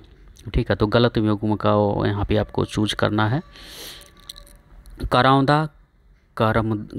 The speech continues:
करम दर्द बिल्कुल सही है, ठीक है, यहाँ पर यह बिल्कुल सही है। खिचड़ी, कृसर, ये भी सही है। घटना, ग्रंथन, ये भी सही है। चमगादड़, चत्वड़,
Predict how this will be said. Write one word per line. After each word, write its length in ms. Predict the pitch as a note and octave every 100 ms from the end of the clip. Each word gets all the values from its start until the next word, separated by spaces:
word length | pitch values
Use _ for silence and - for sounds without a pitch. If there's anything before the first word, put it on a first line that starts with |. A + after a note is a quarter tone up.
| -
करम 300 | A2+ A2+ G#2+
दर्द 260 | A2+ B2+ A#2+
बिल्कुल 440 | A2 G2+ A2+ G#2+ - -
सही 480 | A2+ - G#2+ A2+
है, 240 | A2 A2 B2 -
ठीक 260 | - G#2+ G#2
है, 120 | B2+ - - - - - - - - - -
यहाँ 160 | F#2+
पर 200 | G2+ G#2
यह 240 | G2 G2 G2
बिल्कुल 380 | G2+ G2 G#2 G#2
सही 320 | - G#2 A2
है। 200 | G#2+ A#2+ - - - - - - _ _ _ - - - - - - -
खिचड़ी, 420 | - A#2 B2 B2 C3
कृसर, 520 | A2+ A2 - A#2+ - -
ये 180 | - G#2+
भी 120 | G2+
सही 260 | A2 A#2 A2+
है। 160 | A#2 A2
घटना, 420 | G#2+ - G#2+ A2
ग्रंथन, 460 | G#2+ G#2 G2+ A#2 A2+
ये 120 | G2+
भी 100 | A2
सही 160 | A2+
है। 60 | A#2+
चमगादड़, 580 | - A#2+ A#2 A#2 B2 C#3+
चत्वड़, 440 | - G#2+ - G#2